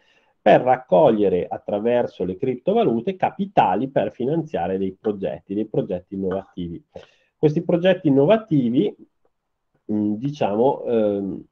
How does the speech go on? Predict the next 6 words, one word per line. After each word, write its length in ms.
avevano, 600
mh, 380
diversi 880
obiettivi, 760
diversi 480
scopi, 680